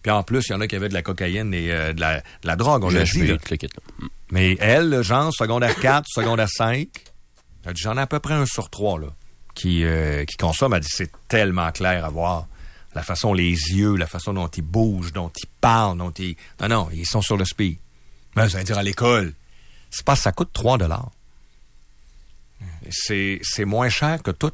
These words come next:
Speaker 1: là. La petite pilule coûte entre trois et cinq dollars à l'unité.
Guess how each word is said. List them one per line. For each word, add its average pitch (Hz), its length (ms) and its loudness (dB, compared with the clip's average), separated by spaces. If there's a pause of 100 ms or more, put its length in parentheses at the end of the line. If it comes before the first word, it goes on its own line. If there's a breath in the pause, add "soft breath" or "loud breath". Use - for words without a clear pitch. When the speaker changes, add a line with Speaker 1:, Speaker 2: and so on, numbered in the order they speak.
Speaker 1:
là. 85 120 0
La 85 120 2
petite - 220 -10
pilule 143 460 2 (260 loud breath)
coûte 156 220 4 (160)
entre 107 340 2
trois 131 460 2
et 92 80 0
cinq 143 360 2
dollars 110 440 4
à 87 120 0
l'unité. 117 560 0